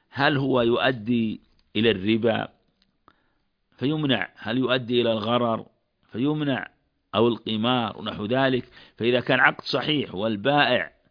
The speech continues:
والمشتري ملك السلعة كان بينهما شرط بأن يستأجرها منه، مثلًا اشترط عليه أن يستأجر منه هذه المعدات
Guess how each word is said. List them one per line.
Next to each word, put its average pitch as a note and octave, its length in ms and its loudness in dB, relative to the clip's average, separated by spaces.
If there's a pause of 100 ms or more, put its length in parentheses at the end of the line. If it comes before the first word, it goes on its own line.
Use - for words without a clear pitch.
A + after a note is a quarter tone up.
(280)
والمشتري A#2+ 680 0
ملك C#3+ 360 2
السلعة A#2+ 640 0 (960)
كان B2+ 200 0
بينهما C#3+ 560 -2
شرط C#3 440 0 (680)
بأن A#2 200 -2
يستأجرها A#2+ 1040 0 (540)
منه، A#2+ 380 2
مثلًا A2+ 440 -2
اشترط A#2+ 380 -4
عليه B2 520 0
أن C3 80 -4
يستأجر A#2+ 580 -2
منه D3 280 -4 (500)
هذه C3+ 380 -2
المعدات A#2+ 720 -2